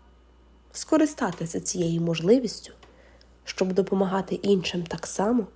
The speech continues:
як допомогли їй. Ігор Павлович, хоча і продовжував свою роботу в лікарні, зрозумів, що допомога, яку він надав Марині,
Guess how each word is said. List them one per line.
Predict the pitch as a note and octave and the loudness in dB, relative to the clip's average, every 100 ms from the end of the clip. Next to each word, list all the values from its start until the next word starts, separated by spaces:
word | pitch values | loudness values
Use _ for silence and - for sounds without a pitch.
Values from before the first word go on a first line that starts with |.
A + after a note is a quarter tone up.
| _ _ _ _ _ _ - | _ _ _ _ _ _ 0
як | F#3+ F3 | 2 4
допомогли | E3+ E3 F3 E3+ E3 | 2 2 0 2 4
їй. | E3+ E3+ - - _ _ _ _ _ _ _ _ _ _ _ _ - - | 2 -2 -10 -16 _ _ _ _ _ _ _ _ _ _ _ _ -20 4
Ігор | A3 G#3+ | 6 6
Павлович, | G#3 A#3 D4+ D4 G3 F#3 F#3 | 4 4 6 6 6 4 0
хоча | - G#3 G3+ G#3+ G#3 - | -4 -2 0 0 0 0
і | G3+ - - | -2 -2 -14
продовжував | - G#3 G3+ E4 F4 F#3+ E3 E3 | 4 6 8 8 6 4 0 0
свою | - F#3 F3+ | 0 2 4
роботу | F#3+ F3+ E3 | 4 2 2
в | F3+ | 2
лікарні, | G#3 - E3 - - - _ _ - _ _ _ | 2 2 -6 -8 -18 -20 _ _ -20 _ _ _
зрозумів, | F#3 G3+ A3+ D4 B3+ G3 - - _ _ _ _ _ - - | -2 4 8 8 8 4 -4 -20 _ _ _ _ _ -20 -20
що | - - G#3 | -12 4 8
допомога, | G3+ G3+ A3 C4 A#3 E3+ | 8 8 8 10 8 6
яку | E3+ E3+ G3+ | 2 4 4
він | F3+ | 4
надав | F3 E3+ E3+ E3 E3+ | 2 2 0 0 0
Марині, | E3 F#3 B3 G3 | 2 4 4 2